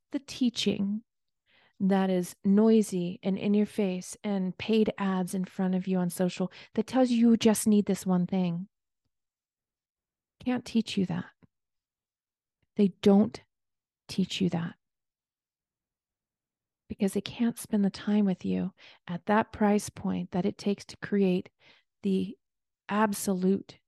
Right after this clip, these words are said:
transformation that you know is there.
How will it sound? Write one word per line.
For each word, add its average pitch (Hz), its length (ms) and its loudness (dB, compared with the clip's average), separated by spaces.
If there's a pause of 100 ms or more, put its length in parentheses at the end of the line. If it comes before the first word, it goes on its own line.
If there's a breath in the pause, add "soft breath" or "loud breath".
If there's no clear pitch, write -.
(100)
transformation 175 800 -6
that 170 180 -4
you 208 460 0 (300 soft breath)
know 202 520 2 (120)
is 214 220 -2
there. 220 440 0